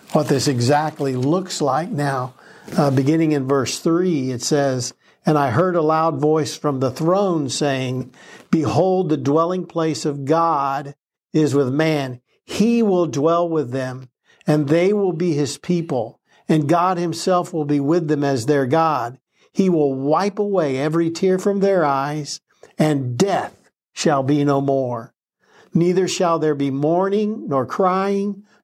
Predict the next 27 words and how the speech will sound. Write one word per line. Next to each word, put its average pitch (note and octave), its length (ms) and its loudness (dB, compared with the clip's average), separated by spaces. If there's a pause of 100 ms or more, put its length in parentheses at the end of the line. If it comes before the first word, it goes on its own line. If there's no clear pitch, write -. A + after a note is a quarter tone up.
nor C3+ 160 2
pain G3 600 0
any G#3+ 240 2
more, F#3 520 0 (420)
for E3 140 2
the C#3+ 100 0
former G3 480 0
things F3+ 320 -2
have E3 140 -2
passed D#3 340 -2
away.' D3 320 0
And D#3+ 220 0
he A3 360 2
who G3+ 180 2
is - 280 -2
seated D#3+ 580 0 (280)
on F#3 260 2
the F3 120 -2
throne F3 400 0
said, C#3 300 -2
'Behold, C#3+ 720 -2 (360)
I F3 240 2
am F#3+ 180 2
making E3+ 400 0
all F3 360 2
things E3+ 500 -2
new.' D#3 600 0